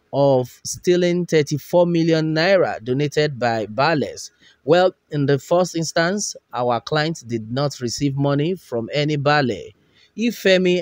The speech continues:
has evidence, he should bring forth such evidence. All these allegations are to tarnish our client's image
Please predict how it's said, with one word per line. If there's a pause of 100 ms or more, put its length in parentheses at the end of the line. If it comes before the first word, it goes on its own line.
has
evidence, (100)
he
should (220)
bring
forth
such
evidence. (420)
All
these
allegations (100)
are
to
tarnish
our
client's
image